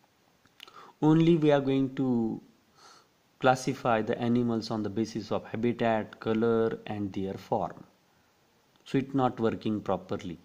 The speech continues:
on the scientific level. Then second,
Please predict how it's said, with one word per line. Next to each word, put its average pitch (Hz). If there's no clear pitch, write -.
on 117
the 113
scientific 101
level. 90
Then 170
second, 135